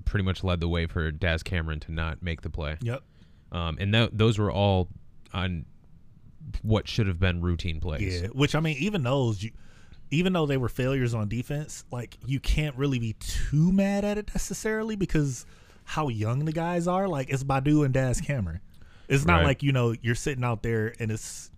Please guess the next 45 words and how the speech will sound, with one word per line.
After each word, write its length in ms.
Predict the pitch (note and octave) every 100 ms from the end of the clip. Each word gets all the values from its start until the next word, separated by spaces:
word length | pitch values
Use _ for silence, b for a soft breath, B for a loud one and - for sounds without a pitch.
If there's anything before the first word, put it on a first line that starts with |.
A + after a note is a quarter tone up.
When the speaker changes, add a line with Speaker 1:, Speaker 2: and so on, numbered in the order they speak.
| - - -
Speaker 2:
you 140 | A#2+
know, 140 | A#2 G#2+
like, 220 | F#2+ E2+
you're 140 | B2
the 120 | G#2
Yankees 500 | F#2+ A2 B2 - F#2+
and 100 | F#2+
you've 180 | G2+ A2
got, 260 | G#2+ F#2+ G2+
you 100 | A2
know, 140 | G2+
freaking 380 | F#2 - A2 G#2
Aaron 260 | G#2+ A2 G#2
Judge 420 | F#2+ A2 G#2 -
throwing 260 | G#2+ G2+ F#2
to 60 |
Gleyber 320 | F#2 G2+ G2 -
Torres 400 | A2+ G#2+ F2 -
like 220 | F2+ -
that. 260 | F#2+ E2+ E2+
Speaker 1:
Yeah. 240 | E2 D#2 D2+ B
Speaker 2:
And 440 | A#2 A2+ G2+ G2+ F#2+ - - - - -
it's 140 | A#2 -
like, 200 | G#2+ F#2
what 220 | G#2 C3
are 60 | C#3+
you 100 | B2
doing? 320 | A#2+ C3 F2+ - -
Speaker 1:
Right, 400 | F2+ E2 D#2+ D#2+
right. 360 | F2 E2 E2 -
Speaker 2:
<laughs> 0 |
No, 220 | F#3 D3
like, 120 | B2
these 200 | C3+ D#3+
are 40 | C#3+
young 200 | D3+ D#3+
guys, 260 | A2+ F#2 -
so 80 | A#2+
it's 80 | -
part 200 | C3+ B2+
of 60 |
the 40 | A2+
growing 220 | C3 G2
pains. 280 | F#2+ F2+ F#2
Speaker 1:
Right. 300 | E2 D#2